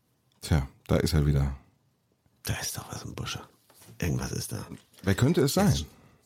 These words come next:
Speaker 2: ein böser Geist. Der Zimmergeist
Speaker 1: Aber
Speaker 2: hat mich jetzt
Speaker 1: welcher?
Speaker 2: eingesperrt, bösartig, böswillig.
Speaker 1: Glaubst
Speaker 2: Und
Speaker 1: du
Speaker 2: dann
Speaker 1: an
Speaker 2: in Ruhe,
Speaker 1: böse
Speaker 2: und dann,
Speaker 1: Geister?
Speaker 2: um dann in Ruhe in meinem, in meinem, in meiner Küche Radio zu hören.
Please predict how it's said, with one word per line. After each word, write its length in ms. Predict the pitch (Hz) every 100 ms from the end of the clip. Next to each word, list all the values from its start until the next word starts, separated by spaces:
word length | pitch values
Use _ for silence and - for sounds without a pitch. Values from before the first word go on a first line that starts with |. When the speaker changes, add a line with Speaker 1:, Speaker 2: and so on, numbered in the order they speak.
| _ - _ -
Speaker 2:
ein 100 | 101
böser 280 | 107 139 127
Geist. 560 | 110 107 - - - -
Der 100 | -
Zimmergeist 580 | - 123 107 101 95
Speaker 1:
Aber 40 | 95
Speaker 2:
hat 120 | 95
mich 80 | 87
jetzt 80 | 104
Speaker 1:
welcher? 200 | 143 98
Speaker 2:
eingesperrt, 560 | 151 147 113 113 117 -
bösartig, 680 | - 123 - 92 95 104 -
böswillig. 600 | - 120 95 95 95 - - - -
Speaker 1:
Glaubst 320 | 90 135 -
Speaker 2:
Und 140 | 175
Speaker 1:
du 40 | 165
Speaker 2:
dann 80 | -
Speaker 1:
an 60 | 151
Speaker 2:
in 120 | 127
Ruhe, 440 | 131 147 156 151 -
Speaker 1:
böse 200 | 127 143
Speaker 2:
und 80 | 127
dann, 80 | 127
Speaker 1:
Geister? 140 | -
Speaker 2:
um 60 | 113
dann 180 | 120 131
in 80 | - -
Ruhe 120 | 131 127 -
in 120 | 107
meinem, 280 | 98 98 95
in 120 | 101
meinem, 300 | 92 92 87
in 80 | 90
meiner 180 | 92 92
Küche 300 | - 117 110
Radio 300 | 90 101 90
zu 180 | - 80
hören. 180 | 76